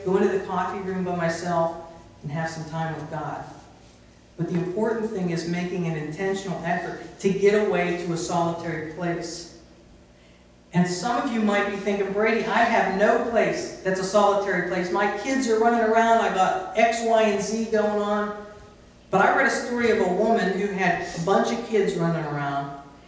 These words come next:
and her only solitary place that she could find was literally mid-morning, I think it was mid-morning, to put a blanket over her head to pray to God. Her solitary place was just simply putting a blanket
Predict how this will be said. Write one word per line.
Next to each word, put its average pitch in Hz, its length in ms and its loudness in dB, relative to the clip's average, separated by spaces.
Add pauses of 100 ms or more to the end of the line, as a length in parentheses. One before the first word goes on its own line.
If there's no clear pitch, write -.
(280)
and 165 100 4
her 196 260 0
only 240 300 2
solitary 214 880 2
place 196 380 2
that - 80 -12
she 220 180 -8
could 208 300 -2
find 147 340 -4 (380)
was 180 180 2
literally 202 480 2
mid-morning, 196 840 0 (380)
I 156 60 -12
think 190 200 -2
it 165 40 -4
was 160 160 -4
mid-morning, 147 600 -4 (360)
to - 80 -16
put 202 180 -2
a 180 60 2
blanket 170 560 0
over 160 220 0
her 147 200 -4
head 135 320 -6 (1080)
to 160 80 -6
pray 175 280 0
to 175 60 -2
God. 156 420 -2 (880)
Her 220 200 4
solitary 240 920 2
place 233 340 2
was 190 180 -2
just 214 240 0
simply 240 420 2
putting 240 280 2
a - 80 2
blanket 202 640 0